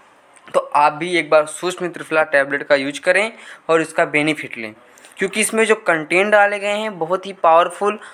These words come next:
और बहुत ही इफेक्टिव कंटेंट डाले गए हैं, जो आपके नेत्र रोग से लड़ने की क्षमता को बचाएंगे, इसलिए आप भी इसका यूज़ करें। आइए जानते इसमें क्या-क्या content डाला गया है। हरड़ा डाला गया है,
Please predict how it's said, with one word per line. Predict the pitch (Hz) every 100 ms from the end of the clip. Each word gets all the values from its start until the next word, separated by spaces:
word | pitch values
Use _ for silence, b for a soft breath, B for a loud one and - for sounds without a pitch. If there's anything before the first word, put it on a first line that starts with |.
| B 180
और | 180
बहुत | 139 147 196
ही | 214
इफेक्टिव | - 151 165 165 - 220
कंटेंट | 208 185 180 180
डाले | 170 165 160
गए | 160
हैं, | 165 190 - - _ _ _ _ -
जो | 165 196
आपके | 185 180 202
नेत्र | 180 175 185 175
रोग | 160 165
से | - 175
लड़ने | 160 147 160
की | 160
क्षमता | 160 - 139 147
को | 147
बचाएंगे, | 127 117 120 107 101 - _ _ _ _ _ - - B B B
इसलिए | 185 185 202 226 233 B B B 151
आप | 170
भी | 165 190
इसका | - 196
यूज़ | 165 147 -
करें। | 117 107 131 -
आइए | 156 180 208
जानते | 185 165 165 180
इसमें | 180 175
क्या-क्या | 175 151 147 160
content | 143 131 131 127
डाला | 123 120
गया | - 82 -
है। | 139 _ B B B -
हरड़ा | 156 160 185 196
डाला | 196 185 185
गया | 180 185
है, | 175 196